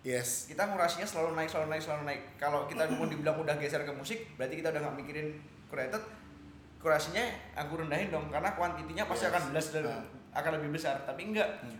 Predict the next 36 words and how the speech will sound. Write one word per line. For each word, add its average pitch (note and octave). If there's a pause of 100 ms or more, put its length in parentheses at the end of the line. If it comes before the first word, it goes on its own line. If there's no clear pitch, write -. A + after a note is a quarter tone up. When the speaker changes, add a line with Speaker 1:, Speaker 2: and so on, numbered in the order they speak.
Speaker 2:
kurasinya D3+
terus F3+
kita D3
tetap C#3+
jaga, B2+
malah D3+
lebih C#3
kita C3
jaga B2
lagi. C#3
Speaker 1:
Hmm. - (400)
Speaker 2:
Dari C#3+
segi D3
booth, -
tahun D3
ini D#3+
juga C3+
kita D3
bakal C3
rubah C3
semuanya. B2+
Speaker 1:
Hmm. G#3+ (380)
Speaker 2:
Jadi C#3+
memang C#3
ada C3
penyegaran B2+
dari B2
segi A#2+
booth, F#3+ (380)
di B2+
luar C3+
pun D3
juga B2
seperti B2
itu. E3 (240)
Jadi F#3